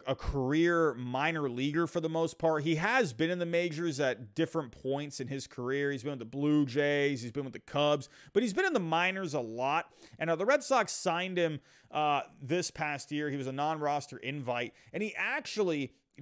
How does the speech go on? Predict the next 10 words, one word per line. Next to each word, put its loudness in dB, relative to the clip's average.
did -2
look 4
pretty -4
good 4
this 2
spring. -2
He 0
had 0
four 0
games, -4